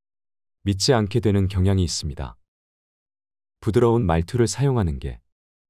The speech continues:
굉장히 어려우리라 생각하시는 분들이 꽤 많습니다. 그런데 공격적인 말투와 부드러운 말투가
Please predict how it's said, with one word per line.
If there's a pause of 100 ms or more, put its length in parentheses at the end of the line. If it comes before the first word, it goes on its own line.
(760)
굉장히
어려우리라
생각하시는
분들이
꽤
많습니다. (1200)
그런데
공격적인
말투와
부드러운
말투가